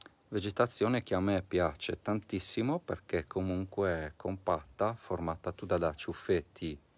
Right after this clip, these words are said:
piuttosto piccoli. È ottima, ottima vegetazione.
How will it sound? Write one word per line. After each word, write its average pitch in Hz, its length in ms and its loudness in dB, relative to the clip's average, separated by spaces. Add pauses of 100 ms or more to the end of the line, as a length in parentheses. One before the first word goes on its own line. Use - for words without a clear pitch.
(680)
piuttosto 78 920 0 (160)
piccoli. 110 500 0 (1300)
È 85 480 0
ottima, 95 500 -2 (360)
ottima 92 400 -2
vegetazione. 82 880 -6